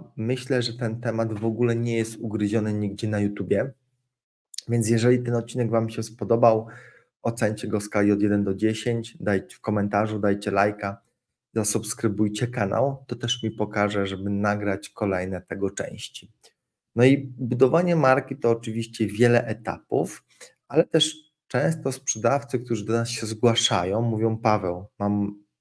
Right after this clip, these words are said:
mm, nowy produkt, mam nową markę, nieznaną. Jakimi działaniami, e, na Allegro mogę ją wesprzeć, rozpromować, pomóc jej urosnąć?”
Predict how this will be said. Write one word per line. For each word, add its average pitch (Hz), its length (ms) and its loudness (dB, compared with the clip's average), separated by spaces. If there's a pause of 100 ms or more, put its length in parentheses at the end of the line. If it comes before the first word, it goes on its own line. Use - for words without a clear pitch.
mm, 98 360 -6
nowy 120 220 2
produkt, 95 540 -6 (560)
mam 101 400 2
nową 127 340 4
markę, 101 580 -2 (120)
nieznaną. 113 880 0 (540)
Jakimi 135 560 0
działaniami, 113 960 0 (180)
e, 98 300 -4
na 117 200 4
Allegro 110 800 2 (240)
mogę 117 1000 4
ją 107 520 2
wesprzeć, 113 800 0
rozpromować, 107 920 0 (400)
pomóc 107 400 2
jej 104 120 4
urosnąć?” - 760 -4